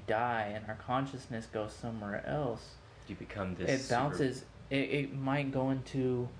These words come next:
Speaker 1: this eighteenth dimension and
Speaker 2: So are
Speaker 1: survive there for a while.
Speaker 2: Are you
Speaker 1: And then it
Speaker 2: still
Speaker 1: dies and goes into a, back into a th-, third dimension.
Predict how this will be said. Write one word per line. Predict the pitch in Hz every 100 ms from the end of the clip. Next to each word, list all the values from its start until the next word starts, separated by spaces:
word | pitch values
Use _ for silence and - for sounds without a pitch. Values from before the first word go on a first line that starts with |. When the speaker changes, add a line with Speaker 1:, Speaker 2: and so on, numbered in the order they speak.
| - - - - -
Speaker 1:
this | 127 - - - - - - -
eighteenth | 139 139 - 147 156 - -
dimension | 120 107 101 95 95 - - - - - - - - - - - - - -
and | 120 113
Speaker 2:
So | -
are |
Speaker 1:
survive | 120 127 123 123 131 113
there | 123 139 160 -
for | 110
a | 110
while. | 92 82 95 - - -
Speaker 2:
Are | 95
you | 95 98
Speaker 1:
And | 127
then | 139
it | 143
Speaker 2:
still | 92
Speaker 1:
dies | 113 123 139 139
and | 135
goes | 123 127 127
into | 127 127 127 117
a, | 113 110 - - - - - - - - - -
back | 127 113 127
into | 131 131
a |
th-, | 123 - 139 -
third | - 156 156
dimension. | 123 101 90 - - -